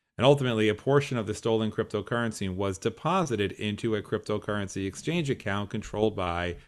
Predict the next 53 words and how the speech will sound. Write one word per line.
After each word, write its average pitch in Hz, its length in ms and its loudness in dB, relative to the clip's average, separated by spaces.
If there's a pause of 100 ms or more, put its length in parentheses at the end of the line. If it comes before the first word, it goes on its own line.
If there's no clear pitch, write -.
(420)
O'Connor," 95 680 2 (420)
unquote. 92 520 -4 (680)
So 117 220 6
a 113 40 2
couple 147 260 4
things 131 320 4
here. 104 120 4
This 107 180 0
is 117 60 -4
a 117 80 0
pretty, 110 360 2
uh, 95 160 2
dense 101 320 0
sentence 92 520 -2
in 87 140 -2
terms 92 240 -4
of, 90 260 -4 (480)
you 98 100 4
know, 85 320 0
relating 107 380 4
it 98 140 0
to 110 100 -2
our 92 100 2
crimes. 82 420 -2
One, 127 500 2 (140)
you 120 100 -2
know, 104 100 0
we 110 120 0
talked 113 260 4
last 110 320 2
couple 98 240 -2
episodes 95 240 -4
about 98 200 -2
following 98 480 0
the 92 80 -2
money. 87 380 -4 (440)
You 90 60 -8
follow 113 300 0
the 127 80 -2
money, 127 380 4
ultimately 104 380 -2
you're 98 80 -2
gonna 95 140 -4
find 98 280 -2
your 90 80 -2
bad 92 260 0
guys, 78 300 -4
and 82 80 -6
that's 82 120 -10
clearly 92 360 -2
what 85 160 -4
happened 82 380 -6
here. 78 500 -4